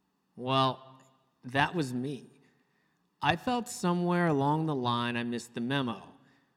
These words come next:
Was I supposed to keep my head down and get through each week with my fancy title and attention from friends and family as a legal expert?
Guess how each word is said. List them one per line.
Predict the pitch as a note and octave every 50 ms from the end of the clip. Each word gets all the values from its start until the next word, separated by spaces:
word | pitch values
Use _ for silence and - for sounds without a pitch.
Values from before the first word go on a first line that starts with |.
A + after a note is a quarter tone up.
| _ -
Was | D3 C#3+ C#3+
I | D3 D3
supposed | C#3+ E3 C#3 A#2 D3 E3 D#3+ - -
to | E3
keep | - - F3+ D#3+
my | C3 C3 B2+
head | A#2 G#2+ B2 C#3+ C#3+ C#3
down | C#3+ C#3+ D3 D3 D3 D3 C3+
and | B2+ A#2+
get | B2 C3+ C3+
through | - D3+ D3
each | D3 D3 C#3+ -
week | A#2+ B2+ C3 C#3+ C#3+ -
with | C#3 B2
my | B2 A#2 A#2+
fancy | A2+ - C3+ C3 B2+ B2 - C3+
title | B2+ - - C3+ C3+ C3 C3+ C3+ C3 C3 C3 B2+ B2+ - - - - - _ -
and | C3 B2
attention | B2 - - D#3 C#3+ C#3 C#3 C3
from | A#2+ C3 B2+ A2+
friends | - C#3+ C3+ C3 C3 B2+
and | B2+ B2+ A#2
family | - C3+ B2+ C3 C3 C3 B2+
as | B2+ A#2+
a | B2 A#2+
legal | B2 C3 C3 C3+ C3+ C3+
expert? | C3+ C3 B2 - - C#3+ C3+ C3+ C3+